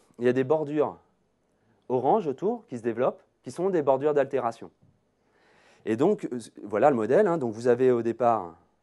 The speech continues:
votre fragment de, de verre, euh, basaltique, et il s'altère en fait par les côtés et de manière homogène. Il n'y a pas de raison, c'est abiotique, euh, c'est homogène, tous les, toutes les faces sont, sont équivalentes, donc, euh, voilà, vous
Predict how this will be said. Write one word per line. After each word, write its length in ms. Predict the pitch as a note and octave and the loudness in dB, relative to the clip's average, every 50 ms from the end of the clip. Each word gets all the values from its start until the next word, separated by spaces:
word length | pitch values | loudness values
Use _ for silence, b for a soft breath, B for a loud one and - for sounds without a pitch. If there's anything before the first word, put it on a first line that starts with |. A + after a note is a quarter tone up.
| _ _ _ _ _ _ _ _ _ _ _ | _ _ _ _ _ _ _ _ _ _ _
votre 220 | G2+ A#2 B2+ B2+ | 0 0 0 0
fragment 340 | - - B2 A#2+ A#2 A#2+ A#2+ | 2 -2 -2 0 0 -2 -4
de, 300 | A#2 A2 G2+ F#2+ F#2 F2+ F2+ | -2 -2 -4 -4 -4 -6 -6
de 60 | F#2+ | -8
verre, 300 | F#2 F2+ G#2 G#2 F#2 F2+ | -6 -4 -2 -2 -2 -4
euh, 320 | E2 D#2+ D#2+ D#2+ D#2 D#2+ D#2 | -6 -8 -10 -10 -12 -14 -12
basaltique, 640 | D#2 E2+ E2 - F#2+ - - F#3+ G#3 - - _ b b b b b b b b b b | -14 -12 -10 -10 -10 -10 -10 -12 -12 -12 -16 _ b b b b b b b b b b
et 120 | - A#2+ | -2 0
il 60 | C#3 D3 | 0 2
s'altère 420 | - C3+ B2+ B2 - F#3+ G#3 F3 | 4 4 4 4 4 2 2 2
en 60 | C3+ | 0
fait 280 | A#2+ - E3+ F#3 - _ _ | -2 0 -2 -2 -2 _ _
par 400 | - F3 F#3 G3+ F#3 B2+ G#2 F#2 _ _ _ _ _ | 2 6 6 6 6 4 -2 -16 _ _ _ _ _
les 100 | A2 B2 | -4 -4
côtés 320 | B2 - C3 B2 - A3 A#3+ | 0 0 -2 2 2 2 2
et 60 | F3 | 4
de 80 | C3 | 2
manière 340 | B2+ B2 B2+ C3 C3+ C#3 C3 | 2 2 4 2 2 4 4
homogène. 540 | C3+ C#3 D3+ D3+ D3 D#3 F3 F#3 D#3 G#2+ F2+ | 4 4 4 0 0 0 0 0 -2 -6 -10
Il 60 | F#2 G2 | -10 -12
n'y 60 | G2 | -10
a 40 | F#2 | -6
pas 140 | - G#2+ | -6 -6
de 40 | G#2+ | -4
raison, 300 | G#2 G2+ G#2 A#2 D3+ D#3+ | -4 -8 -8 -6 -8 -10
c'est 160 | D3 - A2 | -8 -8 -8
abiotique, 640 | F#2+ F#2 F#2 F#2+ F#2 F2+ - C3+ D3 D3 C#3+ C3 - | -8 -8 -10 -14 -18 -16 -14 -14 -12 -12 -14 -12 -12
euh, 220 | F#2 F2+ E2+ E2 D#2 _ _ _ _ _ | -10 -10 -10 -12 -14 _ _ _ _ _
c'est 140 | - - G#2 | -10 -10 -8
homogène, 580 | F#2+ F#2 E2+ E2 F#2 A2+ A#2+ C3+ C#3 C#3 C3+ C3 b b b b b b b b b | -8 -10 -12 -8 -6 -4 -4 -2 -4 -6 -8 -12 b b b b b b b b b
tous 140 | _ - A#2+ | _ -12 -8
les, 300 | A2 A2 G#2+ F#2+ A2 A2 | -6 -6 -6 -6 -10 -14
toutes 180 | - - A#2 - | -16 -18 -10 -10
les 80 | A2 | -10
faces 260 | - - A2 G#2 - | -6 -4 -6 -6 -6
sont, 260 | - - G2 F#2 F2 E2 | -10 -14 -14 -14 -14 -14
sont 140 | - G2+ | -14 -14
équivalentes, 640 | F#2 G2 F2 - - E2+ E2 F2 G2 A#2 C3 C#3 C#3 | -14 -14 -18 -14 -10 -8 -6 -6 -4 -4 -4 -4 -4
donc, 280 | A#2 G2 G#2 A2+ A2 - | -6 -8 -8 -10 -8 -8
euh, 100 | G#2 F2+ | -8 -6
voilà, 280 | F2 F2+ E2+ F#2 A#2 | -6 -4 -2 -2 -2
vous 160 | B2+ G#2+ G2+ | -2 -4 -12